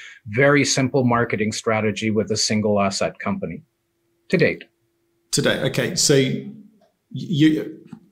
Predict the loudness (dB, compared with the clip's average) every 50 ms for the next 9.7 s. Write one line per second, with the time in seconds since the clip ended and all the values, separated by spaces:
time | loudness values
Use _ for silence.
0 | _ _ _ _ _ -20 -20 -20 -20 -20 _ _ -4 -2 0 0 0 0 -2 -4
1 | -6 -4 -2 -2 -2 -4 -4 -2 -2 0 2 2 2 2 2 0 -4 -6 -8 -8
2 | -6 -4 -4 -4 -2 -2 -2 0 0 -2 -4 -6 -8 -10 -10 -8 -4 -4 -4 -4
3 | -6 -8 -8 -10 -10 -10 -10 -12 -14 -12 -10 -8 -6 -4 -4 -4 -4 -6 -8 -12
4 | -14 -12 -10 -8 -6 -6 -6 -6 -8 -6 -2 -2 0 0 -2 -6 -10 -10 -6 -4
5 | -2 -2 -4 -4 -8 -10 -8 -8 -6 -4 -4 -4 -2 -4 -4 -4 -6 -6 -4 -4
6 | -6 -6 -6 -6 -8 -8 -8 -8 -6 -6 -6 -6 -6 -6 -6 -6 -6 -4 -4 -4
7 | -4 -4 -6 -8 -10 -10 -8 -8 -8 -8 -8 -6 -6 -6 -6 -6 -8 -10 -12 -12
8 | -12 -14 -20 -20 -20 -20 _ _ -10 -8 -8 -6 -6 -8 -8 -8 -8 -8 -8 -6
9 | -6 -6 -6 -8 -10 -12 -10 -10 -8 -8 -8 -10 -10 -12